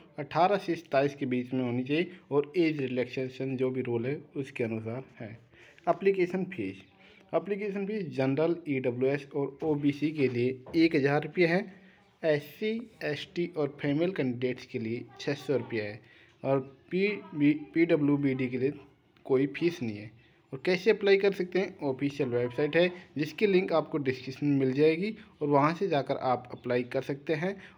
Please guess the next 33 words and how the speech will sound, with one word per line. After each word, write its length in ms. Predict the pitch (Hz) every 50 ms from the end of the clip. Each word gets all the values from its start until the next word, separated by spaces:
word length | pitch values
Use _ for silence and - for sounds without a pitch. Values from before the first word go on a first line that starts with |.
| _ 131
और 100 | 139 151
ये 120 | 180 196 190 190
इनकी 280 | 175 156 151 143 - 143
सभी 340 | - - 160 151 147 180 202
important 720 | 196 190 170 151 143 143 135 131 131 143 139 131 - -
links 360 | 120 120 127 127 131 - -
हैं 200 | 151 156 165 170 - - - _ -
जिसके 280 | 131 131 127 - 139
द्वारा 260 | 127 131 123 120 117 -
आप 360 | 135 131 127 123 - - - - - _ _ -
डिटेल 300 | 135 131 131 165 175 175
से 240 | 175 - 151 139 143 147 143 - - _ _ -
check 220 | 170 160 156 156 -
कर 100 | 127 117
सकते 380 | - 113 107 110 - - 113
हो। 140 | 110 110 113 113 - - _ _ _ _ _ - - _ _ -
तो 60 | 139
ये 200 | 139 160 180 180
थी 160 | 175 175 170
आज 200 | 170 165 165 165 165 -
की 60 | 180
short 300 | - - 151 151 147 147
notification, 600 | 143 139 135 135 147 143 135 139 131 - 160 165 160 - -
इग्नू 260 | 123 120 120 127 127 120
के 100 | - 123
अंदर 300 | 120 123 135 185 226 226 - - - _ _ _
दो 160 | - - 143 143
सौ 140 | - 139
vacancy 540 | 127 123 117 120 123 117 113 - 151 196 214 - - - -
निकली 320 | 127 123 120 131 131 135
थी 260 | 131 - 196 247 254 247 - - - _ _ - 156
उसके 260 | 147 143 - - 120
लिए। 200 | 110 107 101